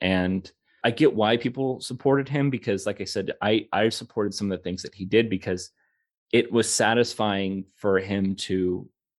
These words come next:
you know, punch mainstream media. And it was satisfying to him, for him to punch big tech, and made us feel good,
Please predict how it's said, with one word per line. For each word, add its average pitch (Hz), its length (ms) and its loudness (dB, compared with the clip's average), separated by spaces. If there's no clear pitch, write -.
you 117 120 -2
know, 90 100 -2
punch - 640 -4
mainstream 92 460 -2
media. - 380 -14
And 107 140 0
it 101 40 2
was - 120 -4
satisfying 110 600 0
to 95 60 -4
him, 90 320 -6
for 107 160 2
him 101 220 0
to 98 100 -4
punch 95 340 -6
big 95 200 -4
tech, - 320 -14
and 90 400 2
made 101 340 0
us 90 220 0
feel 82 240 -2
good, - 240 -10